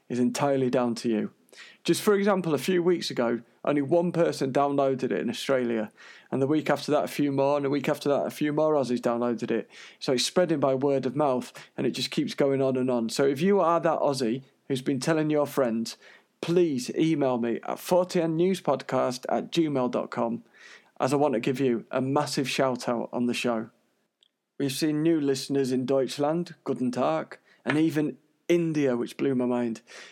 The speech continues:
and many more as well. We've seen a big jump in the U S A and a really big jump right here in the U K. My, my advertising budget is zero, and this podcast actually costs me money to host. It takes a lot of time to research and write, so I just want to thank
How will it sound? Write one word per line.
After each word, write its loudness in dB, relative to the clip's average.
and -2
many 2
more 2
as 0
well. 2
We've -4
seen 0
a 0
big 0
jump 0
in -4
the 0
U 0
S -4
A 0
and 0
a 2
really 2
big -2
jump 0
right 0
here 2
in 0
the -2
U -2
K. -4
My, 2
my 2
advertising 0
budget -4
is -2
zero, -2
and -2
this -2
podcast -4
actually -4
costs -6
me -4
money -4
to -8
host. -8
It -6
takes 0
a 0
lot 2
of -6
time 0
to -2
research -2
and -2
write, 0
so 0
I 0
just -4
want 2
to 2
thank -2